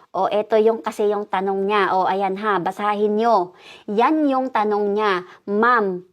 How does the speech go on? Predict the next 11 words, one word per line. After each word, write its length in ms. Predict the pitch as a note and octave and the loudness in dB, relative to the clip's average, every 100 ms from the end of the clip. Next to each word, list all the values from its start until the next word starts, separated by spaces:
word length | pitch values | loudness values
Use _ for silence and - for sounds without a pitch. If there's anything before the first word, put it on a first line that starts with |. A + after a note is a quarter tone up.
| _ | _
paano 640 | A3 - B3 B3+ B3 A#3 | -4 0 0 0 0 0
ba 400 | F#3+ A3+ G#3+ F3 - - - | 2 2 0 -4 -12 -20 -12
maging 720 | G#3+ G#3+ A3 G3 B3+ C#4+ D4 A#3+ | -4 -2 0 0 2 2 2 2
mabilis?" 880 | A3+ F#3 G#3 G3+ C4+ B3 - - - _ _ | 0 0 0 0 0 -4 -8 -20 -20 _ _
O, 160 | F3 | -6
ayan, 320 | - F#3 F#3+ E3+ | -6 -4 -2 -2
sa 160 | F3+ | -2
pampa-oats 640 | F3 F#3 - - G3 - G3 | -2 -2 -2 0 0 -2 -4
daw. 240 | F#3 E3+ | 0 0
O, 240 | - C3+ | -2 -4
ayan. 480 | E3+ F#3 G3+ F3 E3+ | -4 -2 0 0 -4